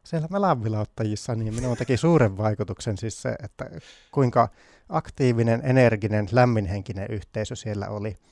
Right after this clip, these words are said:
Ja siellä myös tää mun, ää, rakas melontalaji, niin koskimelonta oli hyvin arvostettu ja koskimeloja tärkeässä osassa sitä yhteisöä.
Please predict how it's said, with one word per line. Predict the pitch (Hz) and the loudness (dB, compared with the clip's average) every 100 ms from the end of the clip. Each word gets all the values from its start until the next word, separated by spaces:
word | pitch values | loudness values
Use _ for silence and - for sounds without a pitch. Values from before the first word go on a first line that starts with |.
| _ _ - | _ _ -8
Ja | |
siellä | 127 120 | -2 0
myös | 120 120 113 - _ | 0 -2 -4 -8 _
tää | - 117 117 - _ - | -2 0 0 -4 _ -8
mun, | 135 131 - _ - - | -4 -4 -6 _ -20 -6
ää, | 117 113 120 | -2 -2 0
rakas | 117 120 113 | 0 2 2
melontalaji, | 117 107 104 107 107 110 | 2 0 0 -2 -2 -2
niin | 101 | -2
koskimelonta | - 117 - 98 98 98 92 | 0 -2 -2 -4 -2 -4 -4
oli | 107 107 113 127 _ _ _ | -4 -4 -6 -8 _ _ _
hyvin | 113 113 117 | 0 0 0
arvostettu | 110 104 101 - - 123 | -2 -4 -8 -12 -10 -8
ja | 110 | -6
koskimeloja | 110 - 104 104 104 101 | -6 -4 -2 0 0 -2
tärkeässä | - 110 95 110 - | -2 -2 -2 -6 -6
osassa | - 107 117 - | -8 -4 -4 -4
sitä | 107 - | -8 -8
yhteisöä. | 104 104 - 123 120 - 143 | -8 -10 -12 -12 -10 -10 -14